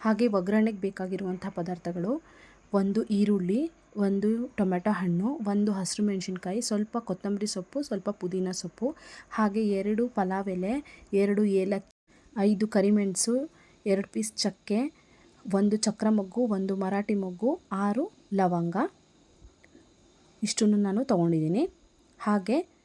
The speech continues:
ಅರ್ಧ ಕಪ್ಪಷ್ಟು ಮೊಸರು, ಎರಡು ಸ್ಪೂನು ಶುಂಠಿ ಬೆಳ್ಳುಳ್ಳಿ ಪೇಸ್ಟ್. ಈಗ ನಾನು ಕುಕ್ಕರಿಗೆ ಎಣ್ಣೆ ಹಾಕ್ಕೊಂಡು ಎಲ್ಲ ಮಸಾಲೆ ಪದಾರ್ಥಗಳನ್ನ ಹಾಕ್ಕೊಂಡು ಪರಿಮಳ ಬರೋ ತನಕ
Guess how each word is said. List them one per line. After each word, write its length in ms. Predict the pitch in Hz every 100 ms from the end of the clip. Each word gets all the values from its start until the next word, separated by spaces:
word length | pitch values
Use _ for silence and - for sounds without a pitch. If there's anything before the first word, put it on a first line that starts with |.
| _ - - - - -
ಅರ್ಧ 240 | 196 185 247
ಕಪ್ಪಷ್ಟು 800 | 247 196 - 185 - 294 392 - - - 202
ಮೊಸರು, 520 | 202 - 175 202 339 _ _ _ _ _ _ - _ _ _ _ _ - - - _ _ 120
ಎರಡು 300 | 214 240 233
ಸ್ಪೂನು 440 | - 202 240 453 _ - - - - _ - - -
ಶುಂಠಿ 320 | - 240 226 233
ಬೆಳ್ಳುಳ್ಳಿ 360 | 196 180 202
ಪೇಸ್ಟ್. 400 | 220 165 - - - _ _ - - 214
ಈಗ 180 | 220 247
ನಾನು 380 | 233 220 214 233
ಕುಕ್ಕರಿಗೆ 760 | 226 214 226 208 196 220 349 - - -
ಎಣ್ಣೆ 200 | 196 202
ಹಾಕ್ಕೊಂಡು 580 | 202 185 185 180 240 359 _ _ _ _ _
ಎಲ್ಲ 200 | 208 214
ಮಸಾಲೆ 420 | 240 202 196 202 208
ಪದಾರ್ಥಗಳನ್ನ 640 | 190 180 180 185 185 185
ಹಾಕ್ಕೊಂಡು 640 | 175 185 - 180 180 269 392 _ -
ಪರಿಮಳ 360 | 214 220 240 226
ಬರೋ 240 | 196 180
ತನಕ 300 | 185 180 175